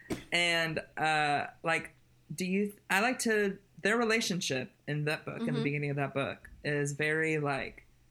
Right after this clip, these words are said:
Speaker 2: um, is very interesting because, like, Qui-Gon Jinn doesn't really, you know, celebrate Obi-Wan's skills or appreciate his skills from, like, a master to apprentice kind of situation.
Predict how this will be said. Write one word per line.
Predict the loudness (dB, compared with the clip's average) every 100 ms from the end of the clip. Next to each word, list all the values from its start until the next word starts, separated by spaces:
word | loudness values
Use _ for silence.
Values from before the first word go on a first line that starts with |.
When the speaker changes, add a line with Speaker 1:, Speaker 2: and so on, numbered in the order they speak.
| _ _ _ -6
Speaker 2:
um, | -2 -2 -4 -10 -16 _ _ -4
is | -4 -2
very | 0 2 0
interesting | 0 -4 -4 -4 -2 -2
because, | -4 -2 -2
like, | -2
Qui-Gon | -2 -2 0 0
Jinn | -2 -2
doesn't | -2 -4
really, | -4 0 0 0 -2 -8 _ _ _ _ _ _ _ _ -20 -18 -8
you | -2
know, | 0 0 -2 -6 _ _ _ -2
celebrate | 0 2 2 0 0 0 2 0 0
Obi-Wan's | 0 0 0 0 0 -2 -2
skills | -2 0 0 0 0
or | -2
appreciate | -2 -4 -2 0 0 0
his | 0 0
skills | 0 2 2 0 -2 -6 -6
from, | -4 -2
like, | -2
a | -2
master | -2 -4 -4 -2
to | -2 0
apprentice | -2 -2 -6 -6 -8
kind | -6 -4
of |
situation. | -4 -2 -2 -2 -2 -2 -2 -4